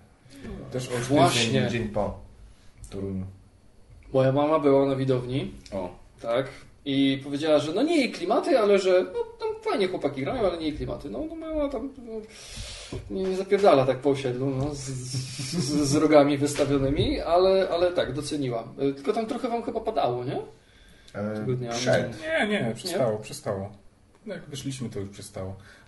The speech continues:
Speaker 1: Ale było jakieś czternaście stopni i zagraliśmy koncert w kurtkach i bluzach i <laughs> to było coś nowego.
Speaker 3: Ale macie ładne kurtki, muszę przyznać. Tak jak widziałem zdjęcia, to tak fajnie,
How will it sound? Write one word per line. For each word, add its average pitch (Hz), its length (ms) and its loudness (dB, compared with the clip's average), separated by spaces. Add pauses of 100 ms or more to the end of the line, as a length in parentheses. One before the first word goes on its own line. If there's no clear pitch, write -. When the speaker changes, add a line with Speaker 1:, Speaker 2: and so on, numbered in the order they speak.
Speaker 1:
Ale 202 200 -2
było 131 140 2
jakieś 110 200 -4
czternaście 98 500 -6
stopni 98 600 -8
i 92 80 -8
zagraliśmy 98 520 -8
koncert 98 420 -10
w - 80 -20
kurtkach 107 460 -12
i 95 60 -8
bluzach 98 380 -8 (100)
i - 380 -12 (140)
<laughs> - 60 -16
to 147 80 0
było 120 200 0
coś - 220 -12
nowego. 110 320 -8 (500)
Speaker 3:
Ale 196 180 0
macie 302 200 -2
ładne 359 220 0
kurtki, 359 320 -2
muszę 127 200 -8
przyznać. 127 360 -14
Tak 135 120 -10
jak 131 100 -4
widziałem 135 280 -2
zdjęcia, 190 340 -8
to 208 120 -14
tak 190 120 -18
fajnie, 185 320 -10